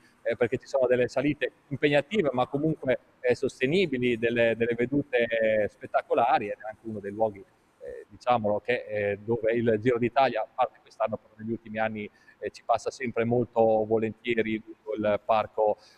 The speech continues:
eh, i tornanti del Parco San Bartolo. L'uomo è partito, e ad un certo punto, secondo le ricostruzioni, ha, ha, ha, ha avuto una foratura alla bici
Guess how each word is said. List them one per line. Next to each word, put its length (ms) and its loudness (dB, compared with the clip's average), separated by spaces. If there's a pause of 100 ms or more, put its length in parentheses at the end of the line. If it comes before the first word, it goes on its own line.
eh, 180 0
i 100 -2
tornanti 400 0
del 180 0
Parco 260 0
San 200 -6
Bartolo. 340 2
L'uomo 400 2
è 100 -4
partito, 640 -2 (460)
e 680 2
ad 140 0
un 100 -2
certo 300 -2
punto, 420 0
secondo 260 0
le 140 2
ricostruzioni, 1080 0
ha, 840 2
ha, 120 -2 (640)
ha, 280 4
ha 420 2 (100)
avuto 300 2
una 120 2
foratura 460 2
alla 120 -2
bici 540 -4